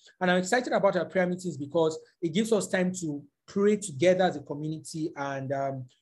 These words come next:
you know, we just spend time praying. For the most, most part, our Bible studies are teachings and study and all of that. But the last Tuesday of the month, we devote it to just prayers, okay?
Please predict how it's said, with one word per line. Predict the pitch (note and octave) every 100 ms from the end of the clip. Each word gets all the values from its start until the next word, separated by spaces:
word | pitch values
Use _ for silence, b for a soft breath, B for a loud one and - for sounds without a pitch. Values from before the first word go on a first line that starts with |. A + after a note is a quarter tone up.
| _
you | E3+
know, | F3
we | D#3
just | F#3+ F#3
spend | G#3 G3+
time | G3 E3
praying. | - E3+ C3+ B2 _ -
For | F3
the | E3+
most, | G3+ A#3 - _ -
most | F#3 A3+ A3+
part, | F#3+
our | E3
Bible | D3+ F3+
studies | F#3+ F#3 F3 D3+
are | D3 C#3+ - _ _ _ _ _ -
teachings | G#3+ F#3+ G3+
and | E3 D3+ C#3 C#3
study | - F#3 D#3+ E3
and | D3 C#3+
all | D3+
of | C#3
that. | C#3 B2+ - _ _
But | D#3 F3 F3 - -
the | C#3+ D#3+
last | D#3 G3+ A#3 - - -
Tuesday | - G#3 E3+
of | F3+
the | D3+
month, | D3 D#3+ D#3+
we | C#3 B2 _
devote | - D3 F3+ F#3
it | F3+ -
to | C#3+
just | B2+ D#3+ D#3
prayers, | - D3+ C#3 B2 B2 _ -
okay? | C3+ G#3 G#3